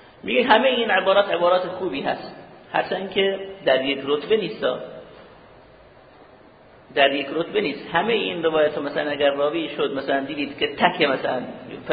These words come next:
در خودش تنهایی اون روایت رو نقل کرده، درباره‌اش گفتن لا بأس به، ضعیف، یا گفته شده درباره‌اش محل الصدق، یا گفته لیس به بأس، اینا روایتش حسن لذاته نیست.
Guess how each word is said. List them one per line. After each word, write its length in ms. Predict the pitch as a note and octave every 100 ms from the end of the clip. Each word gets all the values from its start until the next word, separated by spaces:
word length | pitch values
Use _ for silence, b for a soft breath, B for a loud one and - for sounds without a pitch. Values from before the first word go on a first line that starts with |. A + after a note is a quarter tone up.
| -
در 120 | C#3
خودش 240 | C#3 E3 -
تنهایی 480 | C#3 C#3+ D#3 F#3
اون 180 | D3+ D3+
روایت 260 | C3+ C3+ C3+
رو 40 |
نقل 260 | C3+ C3 -
کرده، 260 | C3 C3
درباره‌اش 320 | C3 C3+ E3 E3+
گفتن 180 | C#3 -
لا 160 | C#3 C#3+
بأس 200 | C#3+ D3
به، 320 | D3+ G3 A#3+
ضعیف، 280 | E3+ C3+ B2+ - - - - - - - - - - - - - -
یا 120 | D#3+ F3
گفته 260 | G3 G#3+
شده 120 | -
درباره‌اش 440 | - F#3 F3+ F#3 F3+
محل 300 | - F3+ E3+
الصدق، 400 | D3+ - - -
یا 140 | D#3+
گفته 220 | D#3 E3
لیس 220 | E3+ E3+ F3
به 280 | D#3 E3
بأس، 220 | E3 C#3 - - - - - D3
اینا 180 | E3+
روایتش 480 | G3 D#3+ E3 E3+ F#3+
حسن 220 | - -
لذاته 480 | D3+ D#3+ E3 F#3+ G#3+
نیست. 400 | A#3+ F3+ B2 -